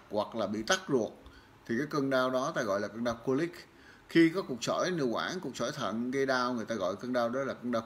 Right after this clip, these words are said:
colic. Và khi có cục sỏi ở trong đường mật hoặc con dung nó chui lên đường mật, cái cơn đau đó ta gọi là cơn đau colic. Như vậy khi ta nói tới colic là cơn đau đó là co thắt của một cơ quan rỗng.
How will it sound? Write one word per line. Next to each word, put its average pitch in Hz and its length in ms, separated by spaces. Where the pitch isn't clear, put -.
colic. 151 300
Và 120 100
khi 139 140
có 180 140
cục 131 160
sỏi 107 280
ở 175 60
trong 147 220
đường 110 200
mật 104 160
hoặc 104 180
con 135 260
dung 143 220
nó 160 140
chui 147 200
lên 135 160
đường 113 200
mật, 104 140
cái 127 160
cơn 131 160
đau 117 180
đó 113 120
ta 135 120
gọi 95 200
là 101 80
cơn 107 180
đau 107 100
colic. 127 360
Như 180 80
vậy - 200
khi 165 140
ta 165 120
nói 170 140
tới 208 100
colic 175 500
là 120 100
cơn 135 200
đau 139 240
đó 139 200
là 190 100
co 139 220
thắt 214 240
của 160 80
một 127 180
cơ 139 80
quan 131 260
rỗng. 123 360